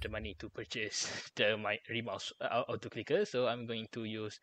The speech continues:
uh, a little bit of loophole by using two auto clicker trial version, uh, to make it work. So the first one is O P auto clicker. I'm just going to go and download it. It's not going to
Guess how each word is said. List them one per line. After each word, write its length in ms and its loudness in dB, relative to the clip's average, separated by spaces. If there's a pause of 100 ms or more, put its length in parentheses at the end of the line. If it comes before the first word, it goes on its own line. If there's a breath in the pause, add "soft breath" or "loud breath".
(400 loud breath)
uh, 340 8
a 100 8
little 220 6
bit 140 2
of 320 6 (160)
loophole 600 0
by 180 4
using 460 -2
two 760 0 (340 loud breath)
auto 300 0
clicker 340 -2
trial 280 -2
version, 420 -6 (640 loud breath)
uh, 520 0 (100)
to 80 -4
make 260 -4
it 160 -10
work. 300 -8 (180)
So 640 0
the 60 2
first 200 6
one 180 4
is 240 -4
O 100 -2
P 140 -4
auto 180 -6
clicker. 340 0 (300)
I'm 280 -8
just 220 -8
going 240 -8
to 80 -10
go 380 -4 (100)
and 160 -6
download 320 -2
it. 140 0 (840 loud breath)
It's 380 0
not 240 -2
going 380 -4
to 720 -2